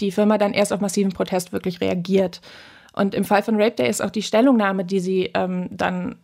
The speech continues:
äh, rausgegeben haben, als sie das Spiel, äh, entfernt haben, ganz interessant, weil sie distanzieren sich gar nicht von den Inhalten. Sie sagen gar nicht irgendwie, dieses Spiel ist nicht in Ordnung und es ist nicht in Ordnung, das,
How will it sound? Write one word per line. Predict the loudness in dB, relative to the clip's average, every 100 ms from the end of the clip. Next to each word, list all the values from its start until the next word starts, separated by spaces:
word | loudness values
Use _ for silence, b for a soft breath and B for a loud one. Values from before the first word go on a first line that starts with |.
| -2
äh, | 0
rausgegeben | 2 0 0 0 0 0
haben, | -2 -2 0
als | -2
sie | -2
das | -4
Spiel, | -4 -2 0 0 0
äh, | 0 0 -4 _ -2
entfernt | 0 0 0
haben, | 0 0
ganz | -4 -4
interessant, | -6 -6 -4 -4 -2
weil | -2 -2 B B B B
sie | 0
distanzieren | 2 2 0 4 4
sich | 4
gar | 2 -2
nicht | 0
von | 0
den | 0
Inhalten. | 4 4 2 0 0
Sie |
sagen | 0 0
gar | 2 0
nicht | 0
irgendwie, | -2 -2
dieses | 0 0
Spiel | 2 2
ist | 2
nicht | -2
in | -2 2
Ordnung | 4 4 2 0
und | -2
es |
ist | -2
nicht | -2
in | 2
Ordnung, | 0 2 -2 -2
das, | -6